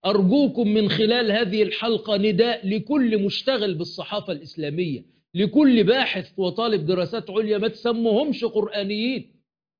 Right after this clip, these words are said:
هم نفاة سنة، منكروا سنة، ما يستحقوش هذا الاسم، ولو فهموا القرآن لآمنوا بالسنة. هنجيب إزاي صلاة العصر أربع ركعات؟ هنجيبها من أي سورة؟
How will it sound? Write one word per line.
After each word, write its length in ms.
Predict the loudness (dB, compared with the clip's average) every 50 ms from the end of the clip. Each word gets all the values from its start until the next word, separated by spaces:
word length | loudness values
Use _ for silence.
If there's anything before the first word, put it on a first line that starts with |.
| _ _ _ 0
هم 300 | 0 0 2 2 2 2
نفاة 440 | 0 0 0 0 -2 0 0 0 -2
سنة، 720 | 0 2 0 0 0 0 0 0 0 -2 -2 -4 -8 -20 _ -4
منكروا 580 | -2 0 0 0 0 0 0 0 2 2 0 0
سنة، 440 | 0 0 -2 0 0 -2 -2 -2 -2
ما 120 | -2 -2
يستحقوش 760 | -4 -4 -4 -8 -8 -6 -6 -10 -10 -6 -6 -4 -4 -2 -2 -2
هذا 220 | -2 0 0 -2
الاسم، 440 | -2 0 -4 -4 -6 -6 -20 _ _ _ _ _ _ _ _ _ _ _ _ _ _ _ _ _ _ _ _ -2
ولو 300 | -2 0 2 2 2 2
فهموا 480 | 2 2 2 4 4 4 4 2 0
القرآن 680 | 0 2 2 2 2 2 0 -2 0 0 0 2 2 2
لآمنوا 640 | 2 2 2 2 2 2 2 2 0 0 0 0
بالسنة. 600 | 0 -2 -4 -6 -4 -4 -2 -2 -2 -6 -8 -14 _ _ _ _ _ _ _ _ _ _ _ _ _ _ _ _ _ _ _ _ _ _ _ _ _ _ _ _ _ _ _ _ _ _ _ _
هنجيب 480 | -10 -6 -2 0 0 2 2 2 2
إزاي 400 | 0 0 0 0 0 0 0 0
صلاة 380 | -2 -4 -4 -4 -4 -4 -2 -2
العصر 380 | -2 0 -2 -4 -4 -4 -4 -4
أربع 320 | -2 -2 -2 -2 -2 -2
ركعات؟ 400 | -4 -6 -6 -6 -8 -6 -6 -4
هنجيبها 360 | -4 -2 -2 -2 -2 -2 -2
من 180 | -2 -2 -4 -4
أي 180 | -4 -4 -4
سورة؟ 400 | -4 -2 0 0 0 0 -4 -12